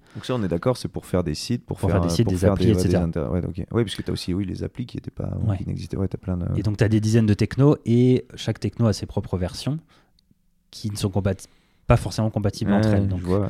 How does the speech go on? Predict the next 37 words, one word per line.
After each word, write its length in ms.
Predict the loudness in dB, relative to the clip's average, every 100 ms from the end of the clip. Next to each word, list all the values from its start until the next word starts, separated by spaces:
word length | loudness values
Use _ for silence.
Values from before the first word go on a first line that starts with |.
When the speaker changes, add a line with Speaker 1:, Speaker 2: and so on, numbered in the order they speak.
| -6 -16 _ _ -8
Speaker 2:
la 160 | -2 4
meilleure 320 | 6 8 6
pratique, 420 | 4 2 2 -2
c'est 440 | -2 2 4 4
de 160 | 2 -2
très 240 | -2 0
régulièrement 580 | 2 4 4 4 4 4
mettre 300 | 2 0 2
à 60 | 2
jour 200 | 2 -4
ce 80 | -4
que 80 | -6
tu 180 | -6 -2
peux 180 | -2
tout 180 | -2 -4 -4
en 60 |
respectant 520 | -4 -4 -6 -4 -2
les 160 | -2 -2
intercompatibilités 960 | -6 -6 -6 -6 -6 -6 -8 -8 -6 -8
entre 200 | -6 -6
les 100 | -6
versions. 320 | -8 -10 -12 _ _ _ _ _ _ _
Et 220 | 2 2 2
quand 140 | -2
tu 140 | -4
fais 140 | -2 0
les 100 | 0
mises 180 | -2 -2
à 60 |
jour, 300 | 0 2 2
bah, 240 | 2 2 0
t'es 140 | -4
obligé 280 | -6 -4 -4
de 80 | -2
lire 140 | -2
la 100 | -4
doc, 540 | -2 -4 -4 -10 -20